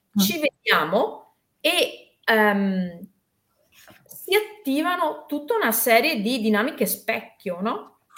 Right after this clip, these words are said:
Speaker 2: È come, eh, l'insegnante di Theta Healer a una ragazza che gli chiedeva cosa ne pensa delle fiamme gemelle, ha detto: "È la persona che meno in assoluto vorreste avere dentro la vostra vita."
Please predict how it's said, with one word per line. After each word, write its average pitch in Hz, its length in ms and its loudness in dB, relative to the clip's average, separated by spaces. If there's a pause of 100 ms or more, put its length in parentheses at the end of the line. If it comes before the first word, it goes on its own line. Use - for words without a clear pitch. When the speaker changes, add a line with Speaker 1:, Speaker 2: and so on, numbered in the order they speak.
Speaker 2:
È 320 240 0
come, 190 640 0
eh, 214 360 -8
l'insegnante 294 480 2
di - 40 -2
Theta 294 240 4
Healer 359 460 2
a 220 100 4
una 247 140 2
ragazza 247 400 2
che 233 140 0
gli 240 120 -2
chiedeva 214 480 4
cosa 254 220 0
ne 254 100 -2
pensa 269 240 0
delle 208 160 2
fiamme 262 340 0
gemelle, 285 500 2
ha - 120 -2
detto: 214 440 4
"È 240 120 2
la 233 140 2
persona 277 720 0 (540)
che 277 220 2
meno 294 380 2
in 320 100 -2
assoluto 285 640 0
vorreste 254 520 4
avere 226 600 4
dentro 226 360 0
la 196 80 2
vostra 180 380 -2
vita." 185 540 -10